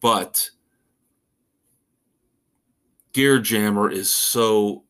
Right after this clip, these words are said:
unbelievably underrated. And I think that's why George still plays it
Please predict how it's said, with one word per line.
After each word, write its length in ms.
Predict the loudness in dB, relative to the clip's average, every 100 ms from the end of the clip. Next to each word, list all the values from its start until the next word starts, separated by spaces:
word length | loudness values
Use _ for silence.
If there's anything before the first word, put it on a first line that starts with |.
| -6
unbelievably 880 | -4 -2 -2 -2 -2 -2 -2 -6 -6
underrated. 760 | -4 -4 -2 -4 -4 -8 -12 _ _ _ _ _ _ _ _ _ _ _ _ _ _ _ _ _ _
And 100 | -8
I 80 | -6
think 200 | -6 -4
that's 260 | -6 -6 -4
why 340 | -2 0 -2
George 500 | -2 -2 0 -2 -4
still 280 | -2 -2 -2
plays 420 | -2 0 0 0
it 260 | -2 -6